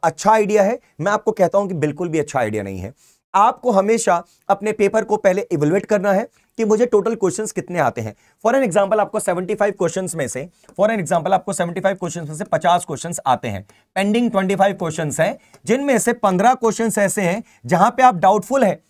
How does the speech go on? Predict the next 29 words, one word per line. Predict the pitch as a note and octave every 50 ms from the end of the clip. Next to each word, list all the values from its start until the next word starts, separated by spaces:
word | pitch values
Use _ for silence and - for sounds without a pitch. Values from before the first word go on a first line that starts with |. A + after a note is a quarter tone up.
| _ _ _ _ B2
जहां | C#3+ E3+ F#3 G#3
पे | G#3+ B3
आप | A#3+ B3+ G#3+
literally | A#3+ A3 A3 A3 A3+ B3 C#4
डाउटफुल | A3 A3 G3+ G#3+ G3+ - G#3+ B3 A#3
हैं। | G#3 A3+ C4+ D4 - _ _ _ _ -
आप | E3+ F3 G#3 - - _ _ _ _ -
फिफ्टी | A3 G3+ - - D#4+
परसेंट | D#4+ C#4+ B3+ A#3+ B3 B3+ B3 A#3+
प्रोबेबिलिटी | A#3 A3 G3 G#3 G3+ G#3+ G#3+ G3+ A#3+ A3 F#3 F3+
जा | C#3+ F#3 F#3 G#3+
चुके | G3+ - F#3+ - F3+ E3
हैं | E3+ G#3 A#3 _ _ _ _
कि | G#3 G3+ F#3+
या | F#3+ G3
तो | - A3 - -
ए | G3+ A3 A#3
सही | - - A3 A3
होगा | G#3 G3 G#3 G3+ A3 G#3+ G#3+ - _ _ -
या | G3 F3
बी | D3 C3 F3+ G3+ F3
सही | - F#3 E3
होगा, | D3+ D3 D3 D3 D3
यहां | F3+ D#3 E3 F3 G3
तक | F#3+ F#3 F3 F#3
आप | F3 - -
पहुंच | D3+ D3 D#3 D#3
चुके | - D3+ - C3+ A#2+
हैं। | C3+